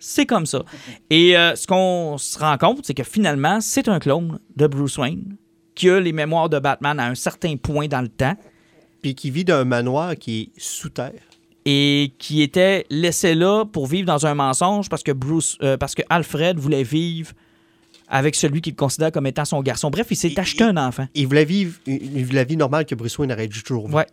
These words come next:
Speaker 1: il a voulu vivre avec Bruce Wayne. Tu sais, avant de mourir, Alfred voulait vivre une vie normale avec Bruce Wayne.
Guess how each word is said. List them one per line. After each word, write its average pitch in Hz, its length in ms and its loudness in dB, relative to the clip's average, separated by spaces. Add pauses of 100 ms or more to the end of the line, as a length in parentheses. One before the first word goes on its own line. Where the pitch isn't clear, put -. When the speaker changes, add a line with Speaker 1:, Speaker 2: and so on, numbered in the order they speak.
Speaker 1:
il 147 120 4
a 147 40 8
voulu 180 280 2
vivre 190 300 0
avec 143 180 -2
Bruce 139 260 0
Wayne. 175 460 -2
Tu 202 100 0
sais, - 60 -2
avant 156 240 2
de 185 40 2
mourir, 170 380 0
Alfred 156 320 -4
voulait 139 200 -2
vivre 139 200 -4
une 127 100 -2
vie 120 120 -4
normale 135 400 0
avec 110 180 -6
Bruce 113 320 -4
Wayne. 104 220 -6